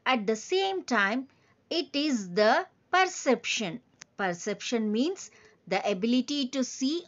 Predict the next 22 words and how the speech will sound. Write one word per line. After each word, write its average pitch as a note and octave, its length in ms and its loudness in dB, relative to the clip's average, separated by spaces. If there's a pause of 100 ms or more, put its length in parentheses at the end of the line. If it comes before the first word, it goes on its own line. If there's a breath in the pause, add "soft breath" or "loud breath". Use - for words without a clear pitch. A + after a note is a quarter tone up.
or G3 220 4
hear A#3+ 600 4 (520 soft breath)
or D#3+ 160 -4
become G#3 540 -2
aware A3 400 2
of G#3 140 0
something A#3+ 720 0 (280)
through C4 300 0 (100)
senses. F3 800 -6 (360 soft breath)
By E3 380 -2
touching A#3 440 0
something, G#3+ 640 -2
you F#3+ 120 -2
can A#3 360 -4 (680)
feel A3+ 380 -2
wha-, G3 240 4
you G#3 140 2
can A3 260 0
think C#4 260 -6
what F3 260 2
it F3 160 -6
is. G#3 260 -2